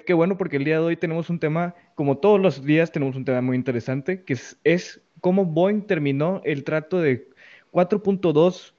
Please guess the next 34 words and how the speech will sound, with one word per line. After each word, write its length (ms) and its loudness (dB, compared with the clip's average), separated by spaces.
mil 320 2
millones 500 2
de 80 0
dólares, 520 0
o 520 2
bueno, 260 0
es 180 -4
cuatro 300 0
punto 240 -2
dos 220 0
billones 400 0
de 60 0
dólares 420 0
o 120 -8
cuatro 280 -4
punto 280 -4
dos 200 0
mil 200 -2
millones 500 -2
de 120 -2
dólares 360 2
anglosajones, 720 -2
es 100 -2
depende 360 -2
de 120 -2
cómo 200 -4
lo 140 -6
quieras 260 -4
ver, 180 -2
eh, 560 4
con 140 2
el 120 0
trato 500 0
de 300 0